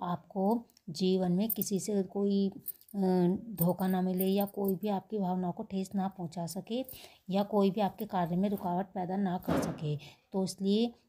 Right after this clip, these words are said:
जब भी आप इस तरह का सपना देखते हो तो अपने इष्ट देव की आराधना जरूर करें, ताकि आपको इस सपने का कोई भी बुरा प्रभाव आपके जीवन पर देखने को ना मिले।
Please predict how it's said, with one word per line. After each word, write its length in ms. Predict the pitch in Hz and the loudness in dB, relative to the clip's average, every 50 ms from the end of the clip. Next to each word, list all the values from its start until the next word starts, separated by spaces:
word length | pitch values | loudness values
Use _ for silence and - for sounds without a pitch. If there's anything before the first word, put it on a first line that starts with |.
| _ _ | _ _
जब 220 | 160 - 190 175 170 | -4 -2 -2 -2 0
भी 80 | 208 202 | -2 0
आप 140 | 196 190 190 | 0 0 -2
इस 140 | 214 202 - - | -4 -8 -6 -6
तरह 140 | 202 190 | -6 -6
का 120 | 180 - 190 | -4 -6 -6
सपना 300 | 180 202 - - 185 175 | -8 -8 -6 -4 -4 -4
देखते 400 | 165 180 170 165 - - - 208 | -2 -4 -6 -8 -8 -10 -8 -4
हो 100 | 226 247 | -4 -4
तो 120 | 240 247 226 | -4 -6 -8
अपने 200 | 214 - 202 208 | -6 -4 -4 -4
इष्ट 180 | 196 - - | -4 -6 -6
देव 220 | 190 196 170 165 170 | -4 -4 -4 -4 -4
की 60 | - 175 | -6 -6
आराधना 300 | 165 156 151 147 185 180 | -6 -6 -6 -6 -6 -4
जरूर 300 | 180 202 175 185 208 202 | -4 -4 -4 -4 -6 -6
करें, 240 | - 190 170 190 185 | -6 -4 -4 -4 -4
ताकि 400 | 185 - 165 180 180 - 226 - | -4 -4 -4 -4 -4 -6 -10 -8
आपको 420 | - - 175 170 - - - 233 | -6 -4 -4 -4 -6 -6 -6 -4
इस 160 | 240 226 - | -4 -4 -4
सपने 280 | - 202 - - 170 175 | -8 -10 -6 -4 -6 -4
का 100 | - 214 | -6 -8
कोई 300 | 214 - - 208 214 220 | -12 -6 -4 -2 -2 -2
भी 140 | 208 - 214 180 | -2 -4 -6 -6
बुरा 280 | 165 185 180 175 175 - | -4 -6 -4 -4 -4 -6
प्रभाव 380 | - 175 165 - 180 196 220 214 | -8 -12 -12 -6 -4 -2 0 0
आपके 360 | 175 202 - _ - 202 202 190 | 0 0 -4 _ -4 -4 -4 -4
जीवन 340 | - - 175 165 165 156 | -4 -6 -4 -4 -4 -4
पर 160 | 147 - 208 202 | -6 -6 -8 -8
देखने 360 | - 196 175 - - 165 156 | -8 -8 -10 -8 -8 -8 -8
को 160 | 156 - 214 208 | -8 -8 -4 -4
ना 200 | 196 180 165 160 | -2 -2 -2 -4
मिले। 300 | 160 156 151 147 151 147 | -4 -4 -4 -4 -6 -6